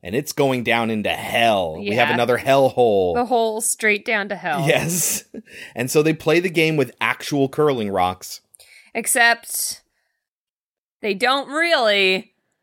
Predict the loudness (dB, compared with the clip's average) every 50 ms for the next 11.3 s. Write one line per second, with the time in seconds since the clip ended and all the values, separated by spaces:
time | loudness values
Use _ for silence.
0 | _ _ _ _ _ _ _ _ _ -10 -10 -4 0 2 2 4 2 2 0 -2
1 | -4 -4 -4 -2 0 2 2 2 0 -2 -2 -2 0 0 0 0 0 -2 0 0
2 | 0 0 0 -2 -2 -2 -2 -2 0 0 0 -2 -2 0 2 2 2 2 2 0
3 | -2 -4 -2 -2 -2 -2 -2 -2 0 0 0 -2 -2 -2 0 0 2 2 4 4
4 | 2 2 0 -2 -4 -4 0 0 0 2 2 0 0 0 -2 -2 -2 -4 -4 -4
5 | -6 -6 -6 -4 -2 -4 -2 -2 -2 -4 -4 -6 -6 -6 -6 -4 -2 0 2 2
6 | 2 2 0 0 0 -2 -4 -6 -6 -6 -6 -8 -18 -18 -10 -8 -2 0 2 2
7 | 2 2 0 2 2 0 0 0 0 2 2 2 0 -2 -2 0 2 2 2 2
8 | 2 2 2 4 4 4 2 2 0 0 0 -2 -2 0 0 2 2 2 2 4
9 | 2 2 -2 -6 -14 -8 -2 0 0 0 2 0 0 2 2 2 2 2 0 -2
10 | -2 0 2 2 2 2 0 -2 -4 -2 0 0 2 2 2 2 2 0 -2 -4
11 | -4 -2 -2 -4 -4